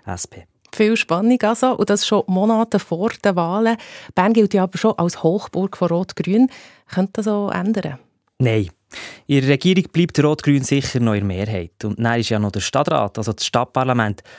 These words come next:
Speaker 1: Auch das ist, äh, sehr rot-grün geprägt. Da ist nicht mit grossen Verschiebungen zu rechnen. Rot-grüne Politik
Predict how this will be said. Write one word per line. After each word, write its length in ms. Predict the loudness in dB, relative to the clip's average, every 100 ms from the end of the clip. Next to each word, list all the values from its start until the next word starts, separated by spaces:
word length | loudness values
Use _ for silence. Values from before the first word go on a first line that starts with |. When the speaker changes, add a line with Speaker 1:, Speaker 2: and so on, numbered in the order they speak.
| -8
Speaker 1:
Auch 100 | -2
das 340 | 0 0 0 -2
ist, 180 | -2 0
äh, 140 | 0
sehr 380 | 2 2 0 -2 -2
rot-grün 640 | 0 -2 -6 -4 -2 -2
geprägt. 500 | -2 -6 -8 -12 -14
Da 240 | -6 -4 -2
ist 260 | -4 -2
nicht 200 | -2 0
mit 200 | -2 -2
grossen 500 | 0 2 0 0 -2
Verschiebungen 560 | -2 -2 0 0 -2 -4
zu 120 | -4
rechnen. 380 | -6 -10 -14 -14 -18 -20 -20 _
Rot-grüne 640 | 0 2 0 -2 2 2 2
Politik 520 | 0 0 -2 -4